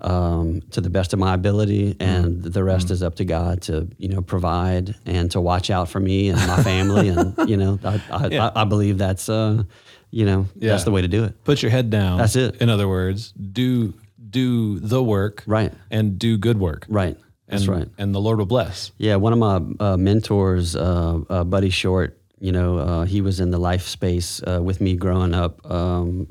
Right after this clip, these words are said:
Speaker 1: in business, and he always had all these different quotes that I loved. And one of 'em was, he said, he would always say, "Don't worry about getting business, just do the things that get business."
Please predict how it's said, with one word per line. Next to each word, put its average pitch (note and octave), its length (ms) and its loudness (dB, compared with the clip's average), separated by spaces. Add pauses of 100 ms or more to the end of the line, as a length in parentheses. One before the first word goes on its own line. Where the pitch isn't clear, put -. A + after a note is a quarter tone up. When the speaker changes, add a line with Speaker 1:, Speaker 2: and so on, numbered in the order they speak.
Speaker 1:
in F#2 320 -2
business, F2+ 480 -2
and F2 100 0
he F#2+ 140 2
always F2+ 220 0
had E2+ 160 0
all F2 80 -2
these E2+ 240 -2
different F2 340 -4
quotes - 380 -6
that C#2+ 160 -4 (100)
I - 60 -8
loved. E2+ 500 -4 (540)
And G2 180 2
one A2+ 180 4
of G#2 140 4
'em F2 120 2
was, E2 200 0
he F#2+ 120 0
said, F2 180 -2
he G#2 160 2
would G2 140 2
always F#2 260 2
say, F2 240 0
"Don't G2+ 320 2
worry G#2+ 260 4
about F#2 360 0
getting G2+ 300 0
business, G2+ 520 0
just F#2+ 320 -2
do G#2+ 200 2
the G2 140 2
things F#2 360 0
that E2+ 200 -4
get D#2+ 220 -6
business." - 500 -12